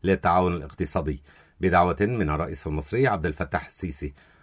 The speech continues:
وفي كلمته عول ميقاتي على المؤتمر لدعم لبنان، مؤكداً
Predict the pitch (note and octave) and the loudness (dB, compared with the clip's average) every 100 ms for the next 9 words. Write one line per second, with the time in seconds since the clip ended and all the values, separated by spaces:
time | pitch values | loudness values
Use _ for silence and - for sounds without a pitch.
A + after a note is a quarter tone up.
0 | _ E2 E2 - F2 D#2 E2 G2 G2 F2+ | _ -4 -2 -2 -2 -2 -2 -2 0 2
1 | E2 A2+ F2 D2+ C#2+ - - G2 E2 D#2+ | 2 2 2 0 -4 -4 -2 -2 -2 -2
2 | F#2+ D#2+ F#2+ G2+ E2+ D2 E2+ D#2 D2+ C#2+ | -4 -4 -2 -2 -2 0 0 0 -4 -4
3 | D2 C#2 _ _ _ - F2 E2+ F#2 E2 | -6 -8 _ _ _ -4 -2 -2 0 2
4 | F#2+ | 0